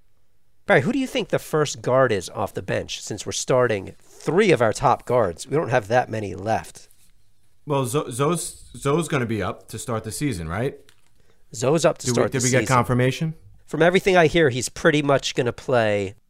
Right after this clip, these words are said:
Speaker 1: those, you know, we can play forty-five games for him. He's probably gonna play those first forty-five games.
Speaker 2: Yeah. Yeah, well, I think he's gonna be the first one off the bench. How can he not be?
Speaker 1: I mean, it's either Trier, Dotson, Baker.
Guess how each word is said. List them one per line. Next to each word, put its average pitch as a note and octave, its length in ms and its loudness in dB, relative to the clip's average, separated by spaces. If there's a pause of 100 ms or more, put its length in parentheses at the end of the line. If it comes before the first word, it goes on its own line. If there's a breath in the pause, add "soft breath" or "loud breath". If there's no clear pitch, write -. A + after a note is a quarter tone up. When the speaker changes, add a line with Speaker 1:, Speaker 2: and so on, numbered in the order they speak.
(160)
Speaker 1:
those, A2 260 -2
you C3+ 80 0
know, A2 140 2
we B2+ 180 0
can C#3+ 180 0
play C#3+ 340 4
forty-five C3+ 800 4
games B2 300 -4
for C#3+ 80 0
him. B2 60 0
He's A#2 120 -4
probably C3 200 2
gonna A2+ 140 -2
play A2+ 220 -4
those F#2 160 -6
first - 260 -8
forty-five F2+ 480 -10
games. - 460 -14 (280)
Speaker 2:
Yeah. F#2+ 180 -12 (920)
Yeah, A#2 180 0
well, B2+ 160 2
I D#3 100 8
think D3+ 220 0
he's C#3 140 0
gonna B2 140 0
be A2+ 60 0
the G#2+ 60 -2
first G#2+ 240 -6
one G#2 100 -4
off F2+ 80 -6
the G#2 80 -8
bench. F2 240 -8
How C3+ 120 -2
can B2+ 100 -8
he G#2+ 60 -2
not G2 260 -4
be? D2 260 -14 (380)
Speaker 1:
I D3 100 2
mean, D3+ 120 4
it's C3 160 -4
either C#3+ 240 0
Trier, E3 640 2 (140)
Dotson, C3+ 680 0 (320)
Baker. C3 560 0